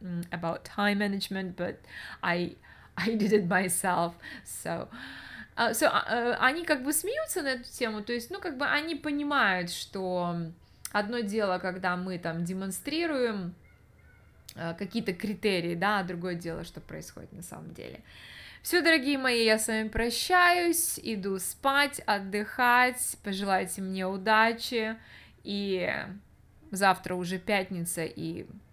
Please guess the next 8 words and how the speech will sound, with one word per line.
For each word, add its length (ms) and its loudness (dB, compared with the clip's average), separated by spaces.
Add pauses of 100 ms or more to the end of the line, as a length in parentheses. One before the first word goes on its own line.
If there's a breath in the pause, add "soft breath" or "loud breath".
(160)
по 100 -8
сути, 300 -8
уже 200 -4
первая 400 -4
неделя 440 -2
прошла, 680 4 (580 loud breath)
то 60 -10
есть 460 -10